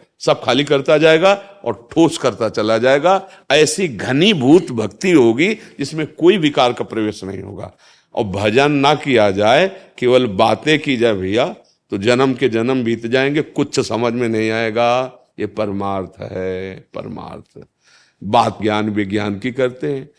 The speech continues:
और इस चमड़े को सजाते हैं। अरे असली बात तो ये है कि तुम्हें उपदेश शरीर तुम्हारा दे रहा है कि हमसे राग मत करो,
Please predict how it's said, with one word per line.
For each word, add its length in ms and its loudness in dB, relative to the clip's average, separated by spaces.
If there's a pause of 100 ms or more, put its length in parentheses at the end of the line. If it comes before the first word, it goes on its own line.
(160)
और 120 0
इस 180 -4
चमड़े 440 4
को 100 -2
सजाते 440 -8
हैं। 260 -18 (240)
अरे 140 2
असली 760 -2 (220)
बात 320 0
तो 100 -4
ये 140 0
है 260 -4 (560)
कि 120 -6
तुम्हें 280 -4
उपदेश 540 0
शरीर 220 0
तुम्हारा 400 0
दे 160 0
रहा 100 0
है 60 -2
कि 100 -10
हमसे 320 -4
राग 240 -2
मत 240 -6
करो, 360 -14